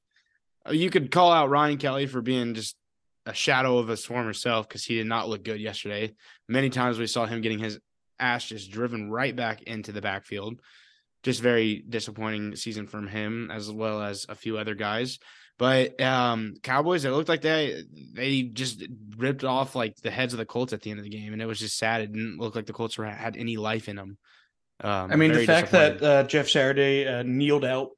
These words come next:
Speaker 2: a thirty-three point loss is kind of hysterical.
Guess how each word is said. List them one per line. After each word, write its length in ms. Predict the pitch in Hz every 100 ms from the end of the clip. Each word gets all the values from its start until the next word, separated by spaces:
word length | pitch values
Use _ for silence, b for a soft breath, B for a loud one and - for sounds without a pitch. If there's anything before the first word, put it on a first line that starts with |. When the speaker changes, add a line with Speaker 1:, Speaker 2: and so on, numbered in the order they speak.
| _
Speaker 2:
a 100 | 131
thirty-three 460 | 123 135 131 143 135
point 240 | 131 135 113
loss 300 | 120 131 -
is 360 | 131 - - -
kind 160 | - 147
of 40 |
hysterical. 560 | 113 120 113 113 113